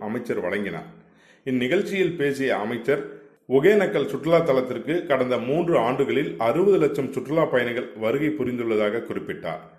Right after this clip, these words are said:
கடந்த ஆண்டு மட்டும் இருபத்தி நான்கு லட்சத்தி முப்பத்தி நாலாயிரம் சுற்றுலா பயணிகள் வருகை புரிந்துள்ளதாகவும், இதன் மூலம் ஆறு கோடியே நாற்பத்தெட்டு லட்சம் ரூபாய் நிதி வருவாய் கிடைத்துள்ளதாகவும் அமைச்சர்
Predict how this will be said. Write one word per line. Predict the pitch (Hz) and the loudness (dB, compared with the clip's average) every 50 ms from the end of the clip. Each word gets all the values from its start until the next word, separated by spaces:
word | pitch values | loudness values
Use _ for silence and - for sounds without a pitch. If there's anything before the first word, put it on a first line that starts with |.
| _ _ _ _ | _ _ _ _
கடந்த | - 98 107 110 113 120 117 | -4 -2 0 0 0 0 0
ஆண்டு | 113 123 135 147 | 0 0 0 -2
மட்டும் | 139 131 127 127 156 165 165 - - - | -2 -2 -2 -4 -6 -8 -8 -10 -12 -12
இருபத்தி | - 113 117 131 143 156 165 151 151 131 | -8 -6 -4 -4 -2 -4 -4 -4 -4 -4
நான்கு | 120 117 123 135 147 135 139 | -4 -2 -2 -4 -2 -2 -2
லட்சத்தி | 127 127 - 135 117 - 151 156 156 | -2 -2 -2 -4 -6 -6 -6 -6 -6
முப்பத்தி | 135 123 117 104 - - 175 165 170 156 | -6 -8 -8 -8 -6 -8 -6 -6 -4 -6
நாலாயிரம் | 131 120 113 123 135 147 147 147 143 131 123 107 | -4 -4 -2 0 0 2 2 2 2 0 -2 -4
சுற்றுலா | - 110 - 135 147 147 139 | -6 -8 -6 -2 0 0 0
பயணிகள் | - - 117 113 113 113 107 107 104 101 | 0 0 -2 -2 -2 -4 -4 -4 -2 0
வருகை | 101 107 127 135 135 | 0 0 0 -2 -4
புரிந்துள்ளதாகவும், | - - 113 113 113 113 110 107 104 104 101 101 98 98 101 98 101 101 101 - - - - - _ - | -4 -6 -6 -4 -4 -4 -4 -4 -4 -2 -2 -2 -2 -2 -4 -4 -4 -6 -8 -10 -16 -20 -20 -18 _ -6
இதன் | 120 120 139 175 170 160 | -4 -2 -2 0 -2 0
மூலம் | 139 127 120 120 120 127 123 - - - - 107 113 | -2 0 0 0 -2 -2 -6 -10 -14 -12 -4 0 2
ஆறு | 147 175 196 180 156 | 4 4 4 4 2
கோடியே | 147 151 143 135 127 127 131 135 | 2 2 2 2 2 2 0 0
நாற்பத்தெட்டு | 131 120 120 139 143 - 190 156 160 170 160 156 147 | 0 0 -2 -2 -2 -2 -4 -2 -2 -4 -4 -2 -2
லட்சம் | 135 131 127 131 123 117 | -4 -4 -4 -4 -6 -4
ரூபாய் | 107 120 127 123 139 131 110 92 - - - | -4 -4 0 2 2 2 2 0 -2 -6 -12
நிதி | 123 120 120 131 147 156 | -10 -6 -4 -2 0 2
வருவாய் | 147 135 131 135 131 131 120 110 - | 2 2 4 2 2 2 0 0 -2
கிடைத்துள்ளதாகவும் | - 113 131 127 127 143 131 127 120 113 110 110 104 107 107 113 123 123 - - - - | -4 -4 -4 -4 -4 -4 -2 -2 0 0 0 0 0 -2 -2 -2 -4 -8 -10 -16 -16 -12
அமைச்சர் | 110 110 107 120 113 - 127 123 - | -10 -8 -6 -6 -6 -6 -6 -8 -8